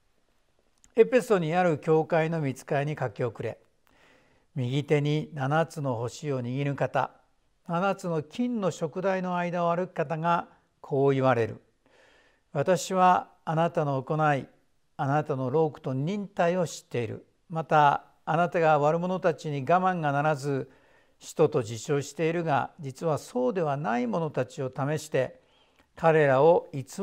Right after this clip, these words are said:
り者だと見抜いたことも知っている。あなたはよく我慢して、私の名のために耐え忍び、疲れ果てなかった。けれども、あなたには責めるべきことがある。あなたは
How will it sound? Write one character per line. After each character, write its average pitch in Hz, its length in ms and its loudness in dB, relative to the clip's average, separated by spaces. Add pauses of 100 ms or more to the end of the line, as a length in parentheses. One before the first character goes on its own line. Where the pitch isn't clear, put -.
(140)
り 208 80 2
者 202 240 0
だ 190 140 4
と 170 120 2
見 143 120 0
抜 170 100 0
い 175 80 -2
た 160 120 2
こ 156 100 0
と 180 100 -2
も 180 120 0
知 - 120 -12
っ - 40 -20
て 127 120 2
い 113 60 -2
る。 - 160 -12 (840)
あ 131 120 -4
な 135 160 2
た 139 120 -2
は 131 120 4
よ 147 160 4
く 147 100 -4
我 123 40 -2
慢 156 360 2
し - 160 -8
て、 - 240 -12 (1120)
私 - 380 -6
の 139 140 -2
名 147 100 0
の 151 140 -2
た 143 160 0
め 139 100 -2
に 135 100 -4
耐 156 260 2
え - 20 -6
忍 175 240 0
び、 151 240 -6 (360)
疲 143 260 -4
れ 139 120 2
果 127 140 0
て 147 100 -2
な 131 100 2
か 113 100 0
っ - 120 -6
た。 - 160 -16 (580)
け 208 80 6
れ 214 80 10
ど 175 120 4
も、 143 280 -2 (320)
あ 180 100 -2
な 196 140 0
た 202 140 2
に 180 100 -4
は 165 140 2
責 185 220 -4
め 214 120 0
る 214 140 4
べ 165 160 -2
き - 80 -12
こ 165 140 -4
と 160 100 -2
が 135 140 2
あ 110 60 2
る。 104 120 -10 (640)
あ 135 100 -8
な 127 140 0
た 123 160 -6
は 139 320 2